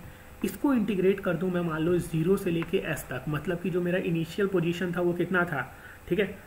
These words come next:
मेरी कल की class की timing भी यही रहेगा, सेवन थर्टी, ठीक है? ज-, अब velocity की मैं बात करूँ, अब देखो एक बात बताओ, Time मैं ज़ीरो से लेके T तक मैं integrate कर दे रहा हूँ। Velocity already आप निकाल चुके हो, कितना निकाल चुके हो? U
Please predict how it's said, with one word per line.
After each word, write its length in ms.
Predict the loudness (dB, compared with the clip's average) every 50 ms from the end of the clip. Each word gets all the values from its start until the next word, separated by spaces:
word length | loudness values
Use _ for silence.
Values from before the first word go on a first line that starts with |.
| -8 0 2
मेरी 180 | 6 6 6 6
कल 180 | 6 4 4
की 120 | 4 2 4
class 260 | 6 6 6 6 6
की 100 | 4 4
timing 340 | 4 4 4 2 2 2 2
भी 100 | 2 4
यही 140 | 4 4
रहेगा, 260 | 4 4 2 0 0 0
सेवन 280 | 0 0 0 0 -2 -2
थर्टी, 320 | -4 -8 -6 -6 -8 -10 -10 -12 -16 -20 -20 -18 -4
ठीक 140 | -2 0 2
है? 120 | 2 2 0 -2 -8 -12 -16 -18 -18 -18 -20 -20 -20 -20 -20 -20 -20 -20 -20 -20 -20 -20 -20 -20 -20 -20 -8 -8
ज-, 200 | -6 -4 -4 -6 -4 2 4
अब 220 | 4 4 4 4 6
velocity 500 | 6 6 6 4 2 0 2 2 4 4
की 100 | 4 4
मैं 140 | 2 2 0
बात 220 | -2 -4 -6 -4 -4
करूँ, 200 | -2 -2 -2 -4 -2 -2
अब 80 | 4 4
देखो 200 | 4 6 8 6
एक 180 | 6 6 4
बात 180 | 2 2 2 2
बताओ, 220 | 0 -2 -2 -4 -6 6 6
Time 320 | 8 8 8 4 4 2 2
मैं 140 | 2 2 2
ज़ीरो 240 | 4 4 6 4 4
से 120 | 4 2 0
लेके 200 | 2 2 2 2
T 180 | 0 -2 -2 0
तक 120 | 0 0 2 2
मैं 100 | 0 0
integrate 400 | 0 0 -2 -2 -2 -2 -4 -4
कर 140 | -4 -4
दे 80 | -4 -2
रहा 100 | -4 -4
हूँ। 80 | -4 0
Velocity 540 | 2 2 2 2 2 0 0 0 0 0 2
already 380 | 2 2 2 4 4 2 2 2
आप 140 | 2 0 0
निकाल 260 | 0 2 4 2 2
चुके 260 | 2 0 0 0 0
हो, 80 | 0 0
कितना 280 | 0 0 0 0 0
निकाल 260 | 0 0 0 0 0
चुके 220 | 0 -2 2 4 6
हो? 140 | 6 6 6
U 200 | 4 2 0